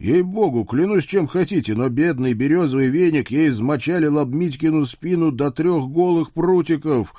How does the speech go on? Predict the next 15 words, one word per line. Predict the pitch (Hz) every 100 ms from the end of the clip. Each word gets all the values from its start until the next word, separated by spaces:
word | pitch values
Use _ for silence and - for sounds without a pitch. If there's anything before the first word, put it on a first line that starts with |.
| - - - - _ _ _
Сопутствующий | - 104 80 120 139 - 110 95 - 107
этому | 110 101 98
делу | 87 120 107
разговор | 104 87 98 143 139
смело | - 98 147 135
можно | 113 135 113
было | 104 131 110
ставить | - 127 131 113
саундтреком | - 123 117 92 - 120 147 135 113
под | - 123 107
любой | 123 127 135 160 139
фильм | 104 - 160 131
для | 104 123 139
взрослых, | 131 208 196 139 98 85
но | - 110